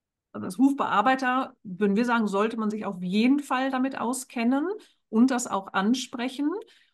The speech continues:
Und auch das Feedback vom Pferdehalter ist aber auch sehr wichtig, wie du gerade sagst, ne, du kennst dein Pferd und dir fallen vielleicht ganz feine kleine Anzeichen auf.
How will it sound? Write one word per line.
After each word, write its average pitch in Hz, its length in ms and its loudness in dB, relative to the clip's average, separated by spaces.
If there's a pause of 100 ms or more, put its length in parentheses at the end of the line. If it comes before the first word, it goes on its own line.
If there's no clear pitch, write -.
Und 220 220 4
auch 202 160 4
das 202 240 -6
Feedback 226 460 0
vom 185 220 -6
Pferdehalter 240 580 -2
ist 240 100 -6
aber 202 140 -4
auch 202 80 -2
sehr 185 240 -4
wichtig, 277 400 -2
wie 226 80 0
du 220 120 -2
gerade 196 220 0
sagst, 190 420 -2
ne, 220 120 -2
du 190 80 -8
kennst 214 380 0
dein 247 180 -2
Pferd 254 400 -4
und 208 140 0
dir 214 60 -2
fallen 208 260 -4
vielleicht 196 240 -8
ganz 180 240 -6
feine 196 260 -4
kleine 202 400 -2
Anzeichen 233 540 -4
auf. 226 280 -4